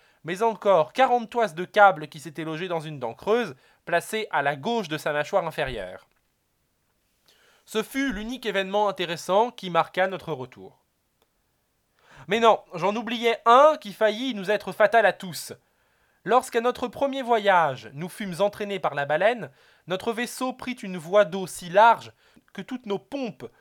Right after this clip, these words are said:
n'eussent pu nous empêcher de couler bas en une demi-heure. Heureusement, j'avais été le premier à m'apercevoir de l'accident. Le trou mesurait au moins un pied de diamètre.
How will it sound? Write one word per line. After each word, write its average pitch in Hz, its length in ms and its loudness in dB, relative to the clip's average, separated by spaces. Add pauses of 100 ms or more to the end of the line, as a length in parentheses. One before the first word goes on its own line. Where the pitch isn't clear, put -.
(240)
n'eussent 214 320 -8
pu 240 240 -8
nous 180 180 -10
empêcher 180 400 -4
de 170 120 -8
couler 180 340 -10
bas 202 260 8
en 170 160 -4
une 185 100 -8
demi-heure. 151 580 -6 (520)
Heureusement, 202 400 0
j'avais 208 240 0
été 220 160 -6
le 202 100 -4
premier 240 380 -4
à 220 60 4
m'apercevoir 196 520 0
de 196 60 -2
l'accident. 175 580 -6 (320)
Le 160 180 -8
trou 269 340 -6
mesurait 185 400 -4
au 196 140 0
moins 226 340 2
un 214 180 0
pied 226 300 -8
de 190 100 -8
diamètre. 151 540 -6